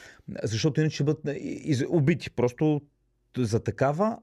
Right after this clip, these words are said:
религиозна нетолерантност говорим в Европа. По това време, ако не си католик или не си от таковата, ам, каквато е одобрената, ти, ти си мъртъв, ти отиваш на кладата. Няма е по-,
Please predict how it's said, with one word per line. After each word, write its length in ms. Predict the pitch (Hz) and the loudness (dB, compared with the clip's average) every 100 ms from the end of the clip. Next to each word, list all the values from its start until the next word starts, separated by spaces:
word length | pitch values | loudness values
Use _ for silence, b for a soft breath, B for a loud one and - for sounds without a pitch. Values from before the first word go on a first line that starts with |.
| _ - | _ -2
религиозна 600 | 139 120 117 131 156 175 | 2 4 4 4 2 2
нетолерантност 760 | 165 143 143 151 131 139 139 110 | 2 2 2 2 2 0 -4 -6
говорим 320 | 120 135 120 | -2 0 0
в 200 | 95 - | -2 -6
Европа. 480 | 92 104 135 175 - | -2 0 0 -2 -4
По 80 | 123 | -6
това 240 | 113 147 | 0 0
време, 280 | 135 151 170 | 2 0 0
ако 240 | 113 104 110 | -2 -2 -2
не 80 | |
си 160 | 104 160 | -2 -2
католик 480 | 175 - 117 92 - | -2 0 0 0 -2
или 140 | 98 | -2
не 80 | 95 | -2
си 160 | 95 180 | -2 -4
от 100 | - | -2
таковата, 540 | 143 156 139 - 131 B B B | -2 0 0 -2 -4 B B B
ам, 220 | 123 120 | -2 -2
каквато 340 | 104 - 123 135 | -2 -2 0 2
е 40 | |
одобрената, 640 | 120 113 110 110 123 120 - | 0 0 0 0 0 -2 -6
ти, 240 | - - | -8 -6
ти 120 | - | -6
си 120 | 160 175 | -2 2
мъртъв, 360 | 185 180 113 | 2 0 -4
ти 100 | - | -4
отиваш 300 | 135 165 156 | -4 -2 -4
на 80 | 143 | -4
кладата. 440 | - 151 147 - - | 0 0 0 -4 -6
Няма 340 | 98 113 151 | -2 0 2
е 40 | 156 | 0
по-, 160 | 151 | -2